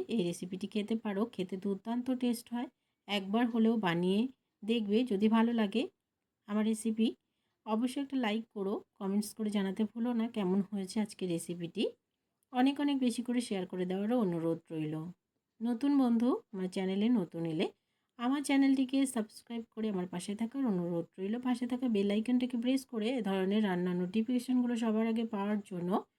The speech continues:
অল বাটনে অবশ্যই ক্লিক করে রেখো। এবারে আমি একটা ভেঙে তোমাদেরকে দেখিয়ে দিচ্ছি ভেতরটা কতটা স্পঞ্জি হয়েছে। এই রেসিপিটি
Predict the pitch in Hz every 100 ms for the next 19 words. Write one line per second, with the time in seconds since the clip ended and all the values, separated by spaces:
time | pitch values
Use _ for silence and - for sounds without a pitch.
0 | _ _ _ 226 247 262 254 226 226 427
1 | 262 180 180 - 440 220 170 - 160 156
2 | 151 - 165 175 _ _ _ _ - 214
3 | 269 330 320 320 302 - 285 226 220 214
4 | 294 202 165 170 170 170 - 202 190 -
5 | 190 180 196 208 202 165 190 214 214 -
6 | 175 170 170 175 160 147 - 147 - _
7 | _ _ _ 240 277 269 254 247 247